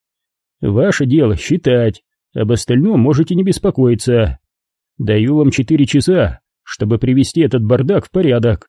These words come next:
и приготовиться к знакомству с новым управляющим. И имейте в виду, все деньги должны быть посчитаны с точностью до доллара, чтобы ни один не пропал. Кто следит за снятием кассы?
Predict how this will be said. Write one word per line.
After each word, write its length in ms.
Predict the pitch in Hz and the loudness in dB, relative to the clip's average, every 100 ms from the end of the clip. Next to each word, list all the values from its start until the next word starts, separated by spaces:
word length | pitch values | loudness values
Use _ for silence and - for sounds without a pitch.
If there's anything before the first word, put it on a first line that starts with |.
| _ _ _ _ | _ _ _ _
и 140 | 107 | -2
приготовиться 680 | 107 120 120 123 170 123 - | -2 0 -2 0 0 0 -2
к 80 | 104 | -2
знакомству 580 | 82 120 214 175 - 113 | 0 0 2 0 0 -6
с 120 | - | -2
новым 300 | 131 147 135 | 0 2 2
управляющим. 840 | 127 131 127 143 123 - 123 80 - _ _ _ _ - | 2 2 2 2 0 0 -2 -2 -6 _ _ _ _ -4
И 220 | 107 110 | 0 2
имейте 340 | 143 147 151 | 2 2 2
в 80 | 131 | 2
виду, 460 | 151 190 143 69 _ _ _ _ - | 2 2 0 0 _ _ _ _ -8
все 180 | - 110 | -2 -2
деньги 320 | 156 185 123 | 0 0 0
должны 380 | 113 113 82 170 | 0 0 0 0
быть 180 | 156 - | 0 0
посчитаны 480 | 117 - 175 147 | -4 -2 -2 0
с 80 | 127 | 0
точностью 520 | 202 208 135 117 120 | -2 -2 0 -2 -2
до 140 | 117 190 | -2 0
доллара, 640 | 131 123 123 117 98 - _ _ _ - | 2 2 2 2 0 -4 _ _ _ -20
чтобы 360 | - 113 110 | -8 -4 -2
ни 100 | 113 | -2
один 340 | 127 123 165 156 | -2 0 2 2
не 80 | |
пропал. 640 | - 151 - 156 104 67 - _ _ _ _ | 2 0 0 0 0 -4 -12 _ _ _ _
Кто 300 | - 131 175 | -4 0 0
следит 440 | - 165 180 156 | 0 -2 0 0
за 140 | 95 139 | 0 -2
снятием 440 | 180 170 147 131 | 0 0 2 0
кассы? 500 | 196 180 - 87 60 | 2 0 -2 -8 -10